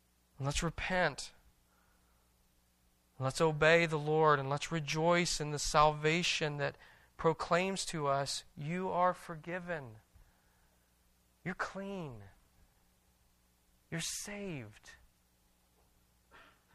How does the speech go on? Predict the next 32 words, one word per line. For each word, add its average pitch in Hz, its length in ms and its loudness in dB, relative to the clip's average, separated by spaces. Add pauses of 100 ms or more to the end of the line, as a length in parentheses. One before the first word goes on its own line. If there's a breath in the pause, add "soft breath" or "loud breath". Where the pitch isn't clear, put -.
(1800 soft breath)
Let's - 220 -14
pray. 143 280 0
Father, 135 340 2
thank 147 320 -6
you 143 80 -8
for - 160 -10
your 127 140 -8
grace. 131 680 -4
God, 139 300 2
thank 139 240 -6
you 139 80 -10
for - 160 -10
your 120 140 -8
grace. 127 580 -6 (560 loud breath)
I - 60 2
pray 220 180 4
for - 140 -2
your 151 100 2
help, 143 380 2
Lord, 156 420 0 (1600)
that - 120 -8
your 151 120 -2
word 147 460 2
would 147 360 -2
impact 143 560 0
us 151 200 -2
and 131 120 -12
change 143 340 -6
us 143 200 -8
right 139 200 -2
now, 143 240 0
God. 143 320 0